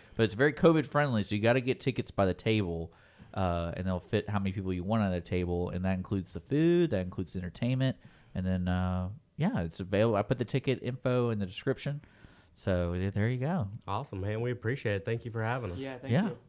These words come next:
Speaker 1: And I think, it, I mean, okay, I will say from experience, you know, 'cause last time we spo-, spoke about how the price,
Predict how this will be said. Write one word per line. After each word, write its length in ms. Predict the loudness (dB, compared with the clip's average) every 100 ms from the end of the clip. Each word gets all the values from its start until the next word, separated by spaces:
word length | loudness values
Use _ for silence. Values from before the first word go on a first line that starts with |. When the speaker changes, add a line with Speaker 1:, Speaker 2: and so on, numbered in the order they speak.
| -2
Speaker 1:
And 120 | 2
I 60 | 4
think, 180 | 2 0
it, 120 | 2
I 80 | 4
mean, 240 | 4 2 2
okay, 180 | 6
I 140 | 8 10
will 180 | 8 6
say 180 | 6
from 160 | 4 2
experience, 600 | 0 2 4 4 2 -4 0
you 120 | 4
know, 300 | 6 6 4
'cause 140 | 2 4
last 200 | 6 6
time 100 | 4
we 100 | 4
spo-, 300 | 0 -4 -4
spoke 320 | 2 4 4
about 480 | 4 4 4 2 2
how 140 | 2
the 180 | 4 0
price, 580 | 2 2 2 0 -4